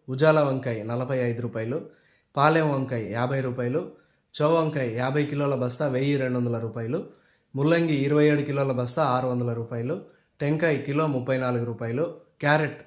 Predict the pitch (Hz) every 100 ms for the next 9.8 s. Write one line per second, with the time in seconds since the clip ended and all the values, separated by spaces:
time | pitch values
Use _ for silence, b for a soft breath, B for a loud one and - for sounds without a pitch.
0 | _ _ - 120 135 131 127 123 123 156
1 | 196 - _ 127 143 156 151 123 - 120
2 | 139 147 139 131 123 117 123 117 143 196
3 | b b b b 139 160 170 143 117 -
4 | - 127 123 135 127 123 120 120 180 -
5 | b b b b b - 127 143 160 156
6 | 127 104 113 117 131 131 123 123 120 135
7 | 185 - - 135 156 160 147 117 95 -
8 | - 120 123 127 120 120 113 139 - -
9 | _ - - 127 165 165 - 120